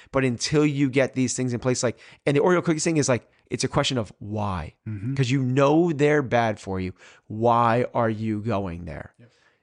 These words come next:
Speaker 1: And that's, until you solve that one, it's not gonna matter whether you're having, w-, you know, you order sushi with brown rice.
Speaker 2: <laughs> Right,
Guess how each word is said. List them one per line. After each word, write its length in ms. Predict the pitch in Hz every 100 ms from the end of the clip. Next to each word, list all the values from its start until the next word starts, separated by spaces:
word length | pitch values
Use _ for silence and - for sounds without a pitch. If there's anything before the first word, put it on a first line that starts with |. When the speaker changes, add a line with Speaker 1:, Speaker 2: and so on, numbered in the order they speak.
| -
Speaker 1:
And 100 | 117
that's, 260 | 131 127 -
until 280 | 127 143
you 140 | 131 131
solve 360 | - 143 135
that 260 | 127 156 156
one, 220 | 117 113
it's 220 | - 120
not 180 | 123 120
gonna 180 | 135 131
matter 440 | 139 165 170 147
whether 200 | 123 120
you're 120 | 110 113
having, 260 | 113 110 - - - -
w-, 180 | 110 110 -
you 120 | 120
know, 200 | 113 101 - _ _ _ -
you 160 | 120
order 260 | 127 139 120
sushi 500 | - 135 120 - 113
with 240 | 113 -
brown 300 | - 113 123
rice. 400 | 101 90 131 143
Speaker 2:
<laughs> 840 | 175 - 123 180 147 180 175 - -
Right, 180 | 143